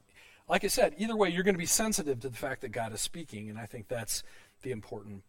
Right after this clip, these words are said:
part of that. So, back to the story. <clears throat> Jesus makes a comment about what God's voice means. He interprets it.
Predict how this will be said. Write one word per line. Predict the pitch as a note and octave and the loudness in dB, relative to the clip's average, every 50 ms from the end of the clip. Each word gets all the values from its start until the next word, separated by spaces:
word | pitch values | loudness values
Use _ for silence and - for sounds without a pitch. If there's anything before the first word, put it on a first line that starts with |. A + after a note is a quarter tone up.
| _ - | _ -14
part | - - E3+ - | -8 -4 -4 -4
of | - G#2 | -4 -4
that. | - - F2 G2 - - - - - - | -6 -8 -10 -10 -14 -20 -20 -20 -10 0
So, | - - G#3 - - - - | 6 8 8 8 6 4 2
back | F#3 E3 F3 - | 4 4 4 2
to | F3 | -2
the | D3+ C#3+ | -2 2
story. | - - - G#3+ G#3 F3+ C3 F#2+ - - - - - F#3 | 2 4 8 8 8 8 8 4 -2 -8 -12 -4 0 0
<clears throat> | G#3+ F#3 E3+ D#3 | 2 2 0 -2
Jesus | C#3+ - G3+ A#3+ B3 F#3+ F3+ F3 E3 E3 | 0 0 2 2 2 2 2 0 0 0
makes | E3 D#3+ D#3 - | -2 -2 -2 -2
a | D4 - | -4 -4
comment | - - - A#3 G3+ D#3+ C3+ C3 D3 - - - - - - - | -4 0 2 2 2 4 2 -2 -4 -8 -14 -20 -20 -12 -4 -2
about | A#2 - D#3+ D#3 D3+ | 4 8 8 8 8
what | D#3 D#3 C#3 | 6 4 6
God's | D#3+ D3 D3 C#3+ C3+ - | 6 6 6 6 4 -2
voice | B2+ B2 B2+ C#3 C#3 C#3+ C3+ - - - | -6 2 4 4 6 6 4 2 -2 -2
means. | D3 D3+ E3+ F#3+ A3 G#3+ F3 C#3+ C#3 D3+ D3+ - | -6 -8 -4 -2 -2 0 -2 -2 -2 -4 -4 -4
He | - F#3 | -4 -6
interprets | F3 F3 E3 - - B3+ A3+ - D#3 B2+ - A2 | -6 -6 -6 -2 0 0 0 0 -2 -2 -2 -4
it. | G#2+ G2+ - | -4 -6 -8